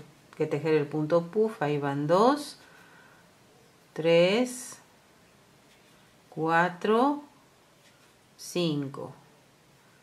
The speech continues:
lazada, cierro, paso por dentro, cierro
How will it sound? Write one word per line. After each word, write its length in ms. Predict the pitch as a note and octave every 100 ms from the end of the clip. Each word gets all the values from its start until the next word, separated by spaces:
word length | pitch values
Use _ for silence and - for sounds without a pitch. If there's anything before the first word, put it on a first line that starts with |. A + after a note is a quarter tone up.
| _ _
lazada, 680 | D#3+ D3+ D3+ - E3 D#3+ D#3
cierro, 600 | D#3 - G3 F#3 F3+ F#3+
paso 420 | F#3+ E3 D3 D#3+ D#3
por 300 | E3 E3 D#3+ E3
dentro, 640 | F3+ F#3+ F#3 F3+ F3 F#3+ G3+ - - - _ -
cierro 720 | - E3+ D#3 D#3 D#3+ F3+